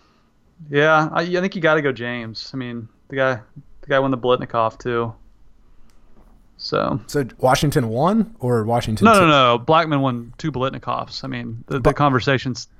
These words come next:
Speaker 2: Yeah.
Speaker 1: stops and s-, ends right there.
Speaker 2: Yeah, it, it's.
Speaker 1: <laughs>
Speaker 2: it, I mean, he was. You know, th-, there, there's, like, these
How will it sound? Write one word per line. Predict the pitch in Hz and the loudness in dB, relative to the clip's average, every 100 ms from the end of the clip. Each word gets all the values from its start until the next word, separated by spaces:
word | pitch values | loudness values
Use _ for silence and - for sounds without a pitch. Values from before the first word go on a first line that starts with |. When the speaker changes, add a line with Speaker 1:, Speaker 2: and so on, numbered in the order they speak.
| _ _ _ _ _ | _ _ _ _ _
Speaker 2:
Yeah. | 131 113 | -6 -6
Speaker 1:
stops | - 147 127 127 131 | -4 0 0 -2 -8
and | 120 113 - | -12 -12 -16
s-, | - 165 | -16 -6
ends | 143 123 | -2 0
right | 120 117 | -2 -2
there. | 120 135 117 | -2 -2 -4
Speaker 2:
Yeah, | 120 95 - - - | -6 -8 -10 -16 -6
it, | 135 123 | -6 -2
it's. | 139 131 196 - | 0 4 4 4
Speaker 1:
<laughs> | 190 | 0
Speaker 2:
it, | 196 147 143 127 | 0 0 0 -2
I | |
mean, | 143 139 | -2 -2
he | 131 165 | 0 0
was. | 156 131 113 - - - - - - - _ _ _ - _ _ _ | 0 0 -4 -8 -10 -12 -20 -20 -20 -20 _ _ _ -20 _ _ _
You | - 175 | 2 4
know, | 160 | 4
th-, | 156 | 2
there, | 143 156 151 | 2 2 2
there's, | - 151 151 143 | 0 0 2 4
like, | 160 - | 2 2
these | 156 131 - 120 | 0 0 -2 -8